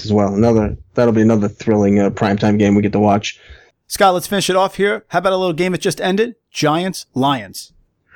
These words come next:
Speaker 1: Yeah, listen, uh, Giant fans need to, need to start worrying. Uh, I talked about this last week where I thought they might be in panic mode in the tri-state area. Well, it's time to start panicking a little bit. Giants fall oh and two. The Lions go on the road,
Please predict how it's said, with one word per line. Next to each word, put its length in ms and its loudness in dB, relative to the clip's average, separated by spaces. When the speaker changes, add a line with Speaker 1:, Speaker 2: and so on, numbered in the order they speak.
Speaker 1:
Yeah, 260 4
listen, 340 2
uh, 180 0
Giant 300 -2
fans 260 -2
need 120 -2
to, 320 -6
need 140 0
to 60 -6
start 220 0
worrying. 400 0
Uh, 200 -2
I 40 -4
talked 240 -2
about 180 0
this 140 -10
last 240 2
week 160 0
where 100 0
I 60 0
thought 320 -2
they 140 0
might 220 0
be 380 2
in 260 2
panic 360 0
mode 240 2
in 80 2
the 60 0
tri-state 440 0
area. 300 2
Well, 260 0
it's 140 -6
time 280 -4
to 120 -4
start 300 -2
panicking 440 -2
a 40 0
little 240 0
bit. 160 -4
Giants 280 2
fall 220 0
oh 160 2
and 100 0
two. 140 0
The 80 0
Lions 480 0
go 100 0
on 140 0
the 80 2
road, 380 2